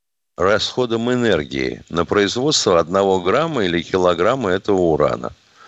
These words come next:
Так вот, если считать по расходам энергии, то это получается, э, от пяти до десяти миллионов долларов за килограмм.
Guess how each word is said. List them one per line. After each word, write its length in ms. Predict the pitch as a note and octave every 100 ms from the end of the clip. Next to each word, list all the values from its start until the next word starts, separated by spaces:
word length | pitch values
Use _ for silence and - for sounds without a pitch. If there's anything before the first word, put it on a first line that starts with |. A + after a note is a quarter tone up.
| - _
Так 220 | - A2+ C#3+
вот, 160 | D#3
если 300 | D3 C#3+ -
считать 480 | C3+ - B2+ C#3+ -
по 100 | -
расходам 640 | B2 B2+ - C3+ C3 C3
энергии, 560 | C#3 E3 D3 E2 D#2+ C2 - - _ -
то 60 | A2+
это 160 | B2+
получается, 960 | G#2+ B2 A#2+ - A2+ A2+ - G#2+ F2+ -
э, 340 | - C2 B1 A1
от 180 | E2+ -
пяти 480 | - A2+ - E3 D#3+ -
до 280 | D#2 F2 G2+
десяти 440 | F#2+ A2 G2+ D3
миллионов 580 | C#3+ A2 G#2 A#2+ B2 G#2
долларов 520 | D#2+ E2 C#2+ C#2+ C2+
за 160 | D2 F2
килограмм. 580 | - G#2+ G#2 E2 C#2